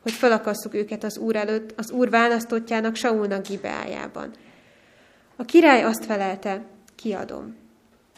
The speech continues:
A király azonban megkímélte Méfibósetet, Saul fiának, Jonatánnak a fiát,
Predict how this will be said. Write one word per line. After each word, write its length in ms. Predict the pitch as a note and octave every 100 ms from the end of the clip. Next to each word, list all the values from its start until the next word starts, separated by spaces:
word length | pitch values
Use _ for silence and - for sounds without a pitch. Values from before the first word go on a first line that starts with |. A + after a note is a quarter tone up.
| _ _ _
A 80 | -
király 340 | A3+ C4 B3+ A#3+
azonban 360 | A3+ A#3 A#3+
megkímélte 600 | A#3 C4 C4 G#3+ G3 G3+
Méfibósetet, 920 | G#3 G#3+ G#3+ G#3+ G3 G3+ A3 G#3 A3+
Saul 340 | A3+ B3 A#3 A3+
fiának, 540 | A3+ G#3+ G#3 G#3+ A3
Jonatánnak 680 | B3 A#3+ G3 G3+ G3 F#3+ G3+
a 60 | G#3
fiát, 480 | - A3 G3+ A3